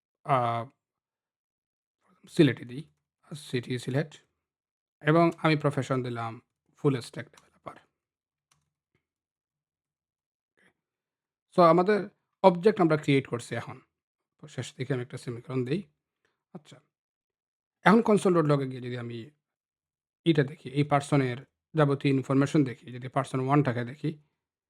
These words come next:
আমি console.log, এই দেখেন আমাদের এই পারসন অবজেক্টের মধ্যে, পারসন ক্লাসের মধ্যে দেখেন নেম মাহফুজুর রহমান, সিটি সিলেট, তারপরে আমাদের প্রফেশন চলে আসছে। এখন আমরা যদি সেম একইভাবে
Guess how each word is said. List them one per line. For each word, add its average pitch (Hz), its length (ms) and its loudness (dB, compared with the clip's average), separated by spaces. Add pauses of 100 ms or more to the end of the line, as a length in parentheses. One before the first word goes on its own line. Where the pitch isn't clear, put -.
(560)
আমি 120 200 -8
console.log, 135 920 -4 (560)
এই 202 120 0
দেখেন 180 260 -2
আমাদের 156 280 0
এই 156 80 -2
পারসন 147 520 -2 (600)
অবজেক্টের 170 360 0
মধ্যে, 131 300 2
পারসন 156 300 0
ক্লাসের 170 340 2
মধ্যে 139 400 -2 (300)
দেখেন 143 160 4
নেম 131 280 2
মাহফুজুর 147 340 2
রহমান, 156 240 0 (480)
সিটি 147 280 2
সিলেট, 147 580 0 (220)
তারপরে 139 340 0
আমাদের 127 300 -2
প্রফেশন 123 540 -4
চলে 127 180 -2
আসছে। - 260 -20 (120)
এখন 160 240 2
আমরা 156 180 4
যদি 160 200 -2
সেম 156 260 2
একইভাবে 151 600 0